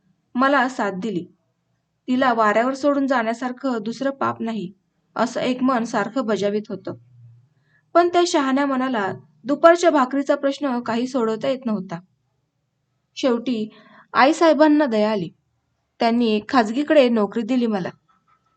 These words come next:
"आईसाहेबांनी? देवदत्ताच्या आईने?" नंदाने विस्मयाने भरलेल्या स्वराने प्रश्न केला. तिचे मन गोंधळून स्वतःशीच म्हणत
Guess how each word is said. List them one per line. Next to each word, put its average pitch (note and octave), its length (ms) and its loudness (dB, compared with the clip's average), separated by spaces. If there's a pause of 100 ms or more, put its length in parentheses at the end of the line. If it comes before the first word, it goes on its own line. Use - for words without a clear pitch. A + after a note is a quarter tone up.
(340)
"आईसाहेबांनी? D4 880 4 (640)
देवदत्ताच्या D#4 640 2
आईने?" D4+ 460 0 (960)
नंदाने B3 540 4
विस्मयाने C4+ 500 0
भरलेल्या A#3+ 480 2
स्वराने G#3+ 400 0
प्रश्न C4 340 -2
केला. E3+ 260 -6 (1300)
तिचे D#4+ 200 4
मन D#4+ 280 6
गोंधळून A#3+ 500 4
स्वतःशीच A#3+ 520 -2
म्हणत B3 200 2